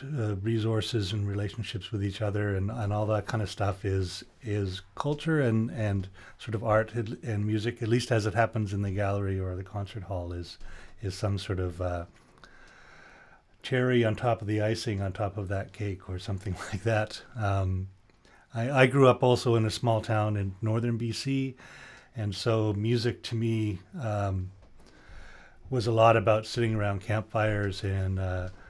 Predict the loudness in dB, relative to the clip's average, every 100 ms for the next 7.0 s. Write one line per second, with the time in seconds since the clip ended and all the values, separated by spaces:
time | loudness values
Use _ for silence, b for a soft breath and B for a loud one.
0 | b -6 -2 0 0 0 0 -2 -4 -4
1 | -4 -4 -4 -4 -2 -2 2 2 0 -4
2 | -2 -2 -2 -4 -4 -4 -2 -2 -4 -6
3 | -6 -4 -4 -2 -4 -4 -6 -6 -6 -4
4 | -2 -2 -2 -4 -4 -4 -2 -4 -4 -4
5 | -2 -4 -2 -2 -2 -4 -4 -6 -4 -2
6 | -4 -6 -6 -8 -8 -8 -6 -6 -6 -8